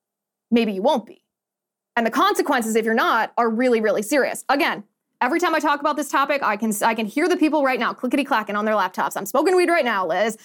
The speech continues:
I'm eating an edible. This is something that I've done since high school, and it's no big deal." That's fine. You can believe that.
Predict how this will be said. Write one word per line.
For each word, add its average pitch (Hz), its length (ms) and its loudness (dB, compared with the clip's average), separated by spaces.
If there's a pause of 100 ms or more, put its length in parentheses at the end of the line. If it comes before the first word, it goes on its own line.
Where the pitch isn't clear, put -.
(180)
I'm 220 320 2
eating 330 200 0
an 320 60 2
edible. 247 380 0
This 214 140 -2
is 247 100 0
something 269 240 0
that 233 100 2
I've 214 140 0
done 262 180 0
since 277 200 0
high 262 160 2
school, 277 320 0
and 220 80 0
it's - 160 -6
no 240 120 2
big 285 140 0
deal." 214 300 0 (520)
That's 233 140 0
fine. 269 220 0
You 233 80 -4
can 339 100 2
believe 294 300 2
that. 170 240 -2